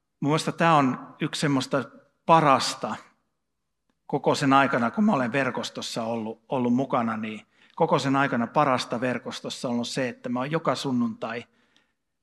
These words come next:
en ehkä niin usein muista sitä,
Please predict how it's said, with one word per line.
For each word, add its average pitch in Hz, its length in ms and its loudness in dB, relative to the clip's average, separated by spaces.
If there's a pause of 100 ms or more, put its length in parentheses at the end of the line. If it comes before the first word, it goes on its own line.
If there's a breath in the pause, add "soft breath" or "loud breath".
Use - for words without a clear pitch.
(440)
en 156 160 4
ehkä 147 320 2 (360 loud breath)
niin 139 220 0
usein 147 260 2
muista 160 380 4
sitä, 151 420 2